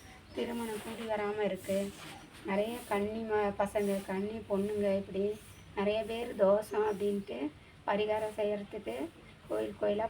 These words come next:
போயிட்டு இப்படி பரிகாரத்திலே இருக்காங்க. அவங்களுக்கெல்லாம் கல்யாண வயசுல கல்யாணம் ஆகாம இருக்கு. அதனால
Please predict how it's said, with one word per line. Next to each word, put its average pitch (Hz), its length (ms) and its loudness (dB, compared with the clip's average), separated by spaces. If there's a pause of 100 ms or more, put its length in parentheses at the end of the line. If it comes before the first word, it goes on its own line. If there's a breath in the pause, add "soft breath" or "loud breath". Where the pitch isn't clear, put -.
போயிட்டு 214 340 -2
இப்படி 196 280 -2 (480)
பரிகாரத்திலே 196 680 -2
இருக்காங்க. 185 420 -4 (1000)
அவங்களுக்கெல்லாம் 190 640 0 (580 loud breath)
கல்யாண 226 420 0
வயசுல 220 400 -4
கல்யாணம் 190 420 -2
ஆகாம 190 280 0
இருக்கு. 170 340 -4 (580 loud breath)
அதனால 175 320 -2